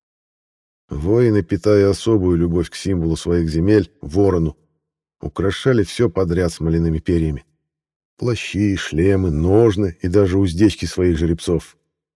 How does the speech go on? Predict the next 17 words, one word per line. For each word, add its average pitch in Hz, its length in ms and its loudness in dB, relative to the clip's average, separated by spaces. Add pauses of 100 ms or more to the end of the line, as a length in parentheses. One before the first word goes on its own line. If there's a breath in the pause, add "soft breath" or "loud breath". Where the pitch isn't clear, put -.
(600)
Прикрепленные 104 720 2
к - 40 -12
седлам 110 460 2
сбоку 95 420 -2
круглые 101 560 0 (120)
черно-зеленые 98 760 2
щиты 104 460 -4
тоже 113 400 0
несли 92 300 -2
на 87 100 0
себе 85 240 -2
символ 85 440 0
этой 80 180 -4
мудрой, 95 420 0
по 87 140 -4
мнению 90 280 0
Соларов, 80 500 -4